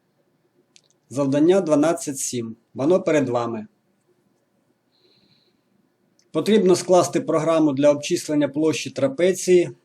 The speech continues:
Далі наведено формулу площі трапеції за відомими основами А, Б та висотою H. Та зберегти її у файлі завдання дванадцять сім.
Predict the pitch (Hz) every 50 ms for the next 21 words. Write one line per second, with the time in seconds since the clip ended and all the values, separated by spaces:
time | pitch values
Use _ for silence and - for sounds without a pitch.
0 | _ _ _ _ - - - _ _ _ _ _ _ _ _ _ _ _ _ _
1 | - 123 165 175 170 160 147 147 143 139 139 139 135 135 131 131 127 120 - -
2 | - 165 180 175 180 185 175 175 175 170 135 127 _ _ _ _ _ _ _ _
3 | _ _ _ _ _ _ _ _ _ _ _ _ _ _ _ - 147 165 165 -
4 | - 175 156 - 156 160 - - 170 165 147 - - 151 151 143 135 143 185 185
5 | 190 175 139 131 165 165 160 156 151 151 143 143 143 - - 185 196 220 214 208
6 | 190 190 190 185 180 147 123 - _ _ _ _ _ _ _ _ _ _ _ _
7 | _ _ _ _ _ _ _ _ _ - 165 175 170 156 147 135 170 170 170 165
8 | - 185 185 196 180 170 - - 139 - - 165 170 165 156 - - 127 127 127
9 | 123 - - - - - _ _ _ _ _ _ _ _ _ _ _ _ _ _
10 | _ _ _ _ _ - - _ _ _ - 185 202 208 165 151 139 151 151 151
11 | 147 - - 208 214 208 175 170 170 156 139 135 - 165 180 185 180 170 151 120
12 | 139 139 127 123 135 139 151 165 170 165 131 135 135 139 151 156 - - 143 127
13 | - - - 120 117 117 117